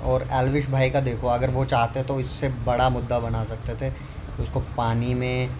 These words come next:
वो डिटर्जेंट पिला कर पिलाया, but उन्होंने इतना कुछ नहीं किया। उन्होंने बोला, "हमारे यहाँ पानी पिलाना", और हम सब बोलते हैं,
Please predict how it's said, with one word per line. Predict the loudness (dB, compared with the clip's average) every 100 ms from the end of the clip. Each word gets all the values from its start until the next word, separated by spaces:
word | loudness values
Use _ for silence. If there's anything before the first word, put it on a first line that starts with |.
| -10 -10 -6
वो | -4 -2 -2 -4 -10 -10 -6
डिटर्जेंट | 0 4 4 4 2 2
पिला | 2 2
कर | 2 -2
पिलाया, | -2 -2 -2 -2 -4
but | -6 -6
उन्होंने | -2 0 2 2
इतना | 0 2 0
कुछ | 0 -2
नहीं | -2 0
किया। | 0 0
उन्होंने | 0 0 0
बोला, | 2 2
"हमारे | 2 2 4 4 4
यहाँ | 4 2 0
पानी | 0 2 0
पिलाना", | 0 0 0
और | 0
हम | 2 0 0
सब | -2 0
बोलते | 0 0 -4
हैं, | -6